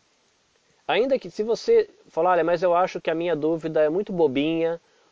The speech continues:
é, tô com medo, tô com vergonha de perguntar sobre essa palavra", não precisa postar onde todo mundo tá vendo, manda um e-mail só pra mim,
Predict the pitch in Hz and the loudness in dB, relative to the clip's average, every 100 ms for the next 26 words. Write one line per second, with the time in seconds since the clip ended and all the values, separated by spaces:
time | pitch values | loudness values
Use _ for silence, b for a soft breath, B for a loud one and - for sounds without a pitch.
0 | b - 131 139 139 135 175 170 - 170 | b -6 0 2 2 2 -2 -4 -6 -4
1 | 156 160 175 160 156 165 156 147 175 170 | 0 2 2 0 -2 0 0 2 0 0
2 | 156 151 147 151 147 139 131 131 131 - | 0 0 0 -2 -2 0 0 0 -2 -2
3 | 123 160 175 208 302 - 226 196 - 147 | 2 2 0 -2 -4 -4 -2 -2 0 -2
4 | - 147 143 131 123 147 127 131 120 113 | 2 2 2 0 0 0 0 -2 -2 -4
5 | 101 123 156 180 254 269 254 220 208 180 | -2 0 0 -2 -4 -4 0 2 2 0
6 | 170 151 131 151 175 | -4 -2 -2 -4 -6